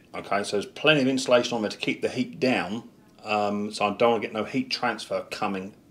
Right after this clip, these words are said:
uh, through the wall when I put it through the wall. Um, so what we're gonna do is, uh, front of the machine is down, down Tiver end.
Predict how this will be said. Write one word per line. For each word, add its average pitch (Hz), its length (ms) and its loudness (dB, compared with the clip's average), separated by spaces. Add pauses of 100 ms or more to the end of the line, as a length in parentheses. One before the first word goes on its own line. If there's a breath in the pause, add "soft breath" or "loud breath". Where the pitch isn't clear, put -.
uh, 95 220 -4 (300)
through 127 380 2
the 110 60 2
wall 107 360 4
when 101 180 -2
I 98 100 -4
put - 240 -2
it - 80 -2
through 101 160 0
the 95 60 0
wall. 147 260 0 (640 loud breath)
Um, 110 360 4
so 104 480 6
what 143 140 2
we're 127 80 -6
gonna 113 140 0
do 101 240 6
is, - 280 -4 (1000 loud breath)
uh, 104 360 0
front 143 360 4
of 101 60 -6
the 110 100 0
machine 107 480 2
is 98 80 0
down, 92 400 -4
down 101 240 -2
Tiver 82 320 -6
end. 90 220 -8